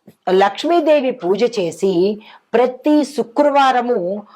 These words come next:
గోధుమను దానంగా ఇవ్వండి. నెంబర్ ఫోర్, ఆరోగ్య సమస్యలతో ఈ పన్నెండు రాసుల వాళ్ళు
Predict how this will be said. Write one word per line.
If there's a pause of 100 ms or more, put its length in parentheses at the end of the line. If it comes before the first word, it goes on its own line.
(220)
గోధుమను
దానంగా (120)
ఇవ్వండి. (1120)
నెంబర్
ఫోర్, (720)
ఆరోగ్య
సమస్యలతో (140)
ఈ
పన్నెండు
రాసుల
వాళ్ళు